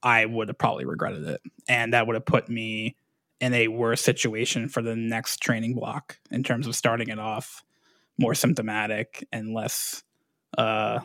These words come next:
like, load tolerant. So I took it there, and then we had the discussion, like, well, the bar still moved well. It felt good, like, slight symptoms, but now I get to start the next block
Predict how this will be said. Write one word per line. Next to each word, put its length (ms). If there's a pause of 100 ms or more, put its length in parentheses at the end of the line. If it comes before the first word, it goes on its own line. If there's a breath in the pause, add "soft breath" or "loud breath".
(100)
like, 180
load 320
tolerant. 560 (120)
So 280
I 80
took 240
it 140
there, 360
and 120
then 100
we 80
had 120
the 60
discussion, 460
like, 280 (340)
well, 100
the 80
bar 260
still 200
moved 260
well. 480 (480)
It 500 (360)
felt 280
good, 400 (460)
like, 200
slight 520
symptoms, 1040
but 140
now 580
I 100
get 140
to 80
start 200
the 80
next 180
block 500